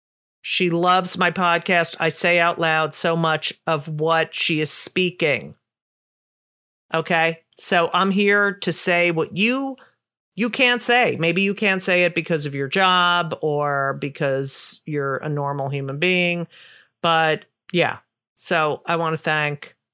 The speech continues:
Beth Melnick. Okay? Beth Nel-, Melnick.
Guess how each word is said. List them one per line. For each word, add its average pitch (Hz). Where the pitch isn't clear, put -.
Beth 156
Melnick. 147
Okay? 175
Beth 143
Nel-, 180
Melnick. 175